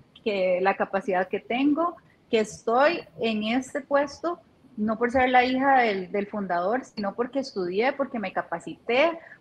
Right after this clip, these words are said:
porque, este, de, de, de la, la, la pasión, el trabajo, el esforzarnos, el, el que te crean, es, es todavía sumamente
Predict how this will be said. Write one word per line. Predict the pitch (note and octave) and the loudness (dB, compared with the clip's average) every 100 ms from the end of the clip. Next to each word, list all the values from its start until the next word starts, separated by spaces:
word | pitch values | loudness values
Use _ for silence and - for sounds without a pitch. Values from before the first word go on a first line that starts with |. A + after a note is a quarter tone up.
| - | -2
porque, | G#3+ G#3 - A3+ G3 F3+ D3+ - _ _ _ _ - - _ _ - | -2 -2 -2 0 2 0 -4 -12 _ _ _ _ -20 -20 _ _ -2
este, | A3+ A3 - G#3+ | 0 0 0 2
de, | G3+ F#3 F#3 F3+ - | 6 4 4 0 -2
de, | G3+ A3 G#3 G3+ | 2 4 2 0
de | G3+ | 0
la, | B3+ F#3+ | 4 4
la, | G#3 G3 F#3+ | 4 2 2
la | G3 F#3+ | 2 2
pasión, | F3+ F#3 B3+ C#4 C#4+ | -2 -2 -2 0 0
el | A#3+ | -2
trabajo, | - F3 G3+ B3 C#4 B3 | -2 0 0 0 0 -2
el | G3+ | -4
esforzarnos, | F3+ F#3 F#3 - B3 C#4 C4+ A3+ G3+ - | -6 -8 -6 0 2 4 2 -2 -4 -8
el, | G#3+ G3+ G3 F#3+ - _ _ _ _ _ _ _ - | -4 0 0 0 -8 _ _ _ _ _ _ _ 0
el | A#3+ A#3 | 2 4
que | A#3 | 2
te | G#3+ - | 0 4
crean, | C#4 C#4 A#3 F3 E3 - - _ | 4 6 4 0 -8 -20 -20 _
es, | - G#3+ A#3 - | -6 -4 -4 -4
es | A3 A#3 - | -4 -6 -2
todavía | C#4+ C4 G#3+ A3+ C4+ C#4 | 2 4 2 4 2 2
sumamente | C4+ B3+ C4 C4 B3+ C#4+ C#4 - | -2 -2 -2 -2 -4 -4 -4 -6